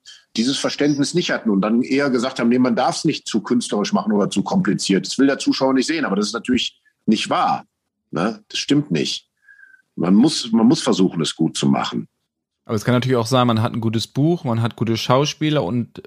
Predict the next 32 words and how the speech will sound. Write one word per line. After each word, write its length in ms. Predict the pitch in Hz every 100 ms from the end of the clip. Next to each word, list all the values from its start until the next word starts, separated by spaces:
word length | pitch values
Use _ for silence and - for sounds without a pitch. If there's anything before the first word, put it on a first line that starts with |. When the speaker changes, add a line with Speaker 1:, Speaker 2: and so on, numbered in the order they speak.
| -
Speaker 2:
was 260 | 110 127
am 120 | -
Ende 220 | 120 120 113
rauskommt, 540 | 113 139 - 131 131
ist 200 | - 123
so 360 | 123 120 120 - _ _ -
Mittel. 320 | 123 113 - _ - -
Speaker 1:
Ja. 260 | 104 113 123
Speaker 2:
<laughs> 0 |
Weil 120 | 117
der 140 | 110
Schnitt 260 | 98 151 -
nicht 180 | 139 -
in 140 | 135
Ordnung 340 | 135 131 127 107
ist, 300 | 127 123 123
weil 220 | 117 113 - - - 120
der 180 | 120
Regisseur 400 | 117 120 - 139
dann 120 | 127 120
doch 200 | 139 135
einen 80 |
anderen 200 | 117 123
Dreh 260 | 120 139 151
gemacht 360 | 127 127 127 123
hat, 140 | 117
weil 100 | 117
noch 140 | 113
ein 60 | 110
Produzent 440 | 117 120 143 135
reingequatscht 460 | 123 123 117 123 117
hat. 100 | 117